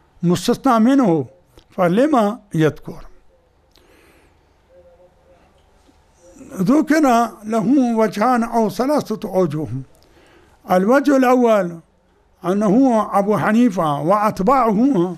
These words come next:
كانوا أفتوا بعدم وجوب صلاة الجمعة على أهل القرى،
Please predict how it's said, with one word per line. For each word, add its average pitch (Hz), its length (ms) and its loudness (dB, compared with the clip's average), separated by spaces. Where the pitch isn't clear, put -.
كانوا 202 760 0
أفتوا 233 500 0
بعدم 214 640 -2
وجوب 180 400 -4
صلاة 185 440 -2
الجمعة 202 500 -2
على 190 220 0
أهل 190 300 -2
القرى، 170 500 -2